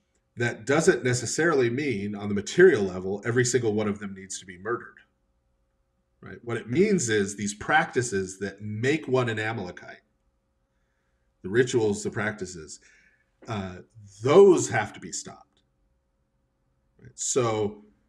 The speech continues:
it was possible for actual humans within those groups to no longer be Amalekites. All they had to do was participate in the initiation rituals and the rituals of another people group.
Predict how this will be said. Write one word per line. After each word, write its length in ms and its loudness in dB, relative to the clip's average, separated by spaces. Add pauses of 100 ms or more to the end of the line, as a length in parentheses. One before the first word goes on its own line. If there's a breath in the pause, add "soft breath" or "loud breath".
(340)
it 40 -2
was 160 -2
possible 800 0
for 320 -2
actual 380 2
humans 600 0
within 240 -4
those 220 -8
groups 380 -14 (720)
to 640 2 (360)
no 280 8
longer 460 4
be 260 0
Amalekites. 840 -6
All 180 0
they 160 0
had 260 4
to 80 -8
do 340 -2
was 240 -2
participate 640 -4
in 40 -16
the 120 -4
initiation 600 -4
rituals 460 -6
and 60 -20
the 60 -16
rituals 320 -12
of 160 -16
another 340 -8
people 300 -12
group. 200 -20